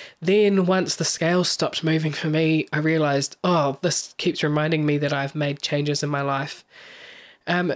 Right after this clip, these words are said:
but then I actually got, I've, I went, like, full fold once I got into the intuitive and mindful eating and started actually, you know,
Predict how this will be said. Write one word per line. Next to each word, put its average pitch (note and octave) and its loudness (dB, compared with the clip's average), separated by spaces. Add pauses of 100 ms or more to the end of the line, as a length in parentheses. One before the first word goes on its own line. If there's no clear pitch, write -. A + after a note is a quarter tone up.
but - -4
then C4 4
I F4+ 2
actually D#4 2
got, G#3+ 2
I've, E3+ -4
I G3 0
went, F#3+ -2
like, F3+ -2
full A3 2
fold D3 0
once G3+ -2
I F#3+ 0
got F#3+ 0
into F3+ -4
the C#3+ -4
intuitive D#3+ -2
and D3+ -4
mindful D#3+ -4
eating E3 0
and D3+ -2
started F3 -2 (800)
actually, F#3 2 (380)
you F3 0
know, D#3 2